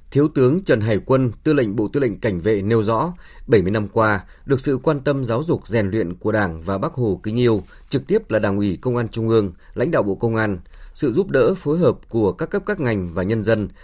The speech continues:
các thế hệ cán bộ chiến sĩ lực lượng Cảnh vệ Công an Nhân dân đã không quản ngại gian khổ hy sinh, vượt qua khó khăn thử thách, lập nhiều chiến công thành tích, hoàn thành xuất sắc nhiệm vụ được giao, góp phần quan trọng vào sự nghiệp bảo vệ an ninh quốc gia, giữ gìn trật tự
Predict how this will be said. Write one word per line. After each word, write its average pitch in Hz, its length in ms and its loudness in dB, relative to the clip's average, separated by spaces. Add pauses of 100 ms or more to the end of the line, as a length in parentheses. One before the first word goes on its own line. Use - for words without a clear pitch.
(160)
các 190 160 -2
thế 147 80 0
hệ 160 240 2
cán - 280 -4
bộ 107 260 0
chiến 135 180 -2
sĩ 131 240 -4
lực 160 180 -4
lượng 98 180 -2
Cảnh 90 260 -4
vệ 90 180 -2
Công 120 160 -4
an 110 140 -2
Nhân 107 140 -2
dân 104 280 0 (280)
đã 120 120 -2
không 160 260 -4
quản 92 340 0
ngại 95 200 -2
gian 127 200 -2
khổ 101 300 0
hy 110 180 -2
sinh, 113 320 -2 (300)
vượt 135 180 0
qua 160 160 2
khó 135 200 -2
khăn 139 260 -4
thử 123 180 -4
thách, 190 220 -6 (240)
lập 123 180 -2
nhiều 110 240 0
chiến 110 240 -6
công 120 280 -2
thành 98 240 -4
tích, 185 180 -2 (320)
hoàn 135 160 0
thành 117 200 -4
xuất - 200 -8
sắc - 180 -8
nhiệm 113 120 -2
vụ 82 100 -2
được 92 160 -4
giao, 101 320 0 (300)
góp 196 180 0
phần 120 220 -2
quan 156 280 -2
trọng 120 280 -4
vào 92 360 -4
sự 117 140 -6
nghiệp 104 200 -4
bảo 98 180 -2
vệ 98 280 0
an 113 120 -4
ninh 107 160 -2
quốc 151 160 -4
gia, 101 360 -2 (160)
giữ 143 140 0
gìn 139 240 -2
trật 107 200 -4
tự 113 220 0